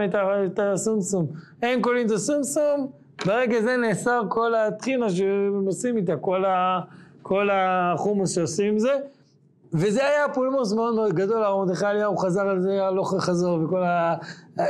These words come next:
וכל הציונות הדתית הייתה כמרקחה. ואז הרב שמואל, בלי, לפני שהוא כתב את זה, כתבו את זה אחד לעשרה, אמר לי, אמר אצלנו כאן בישיבה, "מה פתאום?"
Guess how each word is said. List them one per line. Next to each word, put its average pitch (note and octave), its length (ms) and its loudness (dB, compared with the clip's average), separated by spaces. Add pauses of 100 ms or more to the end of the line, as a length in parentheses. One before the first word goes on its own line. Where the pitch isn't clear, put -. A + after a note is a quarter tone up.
(120)
וכל E3+ 280 0
הציונות G3+ 300 0
הדתית F#3 360 2
הייתה F#3 220 0
כמרקחה. F3+ 600 0 (420)
ואז A3 200 0
הרב A#3+ 140 0
שמואל, C#4 400 0
בלי, A3 480 0
לפני G#3+ 240 0
שהוא G#3+ 140 0
כתב F#3 280 0
את D#3+ 60 0
זה, D#3 300 0 (160)
כתבו D#3+ 200 0
את D#3+ 60 0
זה D#3 80 0
אחד D#3 140 -2
לעשרה, D#3 400 0 (180)
אמר B3+ 220 0
לי, B3+ 260 0
אמר B3+ 240 0
אצלנו A#3+ 320 -2
כאן A3+ 220 -2
בישיבה, A3 440 0
"מה A3+ 120 -2
פתאום?" A3 360 -2